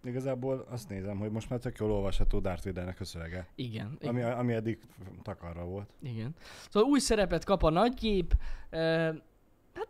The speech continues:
Speaker 2: egyébként szerintem nem titok. Nem titok. A nagygépet fogjuk használni most már a podcast setupban. Ö, nyugdíjba küldtük az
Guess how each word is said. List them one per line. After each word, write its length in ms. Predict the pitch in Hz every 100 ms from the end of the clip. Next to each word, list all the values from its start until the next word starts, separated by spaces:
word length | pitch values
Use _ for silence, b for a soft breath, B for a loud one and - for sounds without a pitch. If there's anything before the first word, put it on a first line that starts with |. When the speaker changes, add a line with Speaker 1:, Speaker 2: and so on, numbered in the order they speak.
| -
Speaker 2:
egyébként 340 | 170 170 190
szerintem 260 | 190 190 196
nem 180 | 127 123
titok. 440 | 123 151 139 156 - _ _ _
Nem 220 | - 143 190
titok. 420 | - 147 135 - B B B
A 100 | 190
nagygépet 580 | 208 233 156 165 151 156
fogjuk 220 | 170 143
használni 580 | 160 170 165 131 131 170
most 340 | 170 165 -
már 320 | 143 135 156 -
a 440 | 127 135 143 139
podcast 560 | 143 185 175 - 123 -
setupban. 800 | - - 143 135 131 143 165 254 302 _ _ _ _ b b b
Ö, 420 | 156 156 147 147 147
nyugdíjba 480 | 180 220 175 180 147
küldtük 340 | 143 175 151 156
az 140 | 151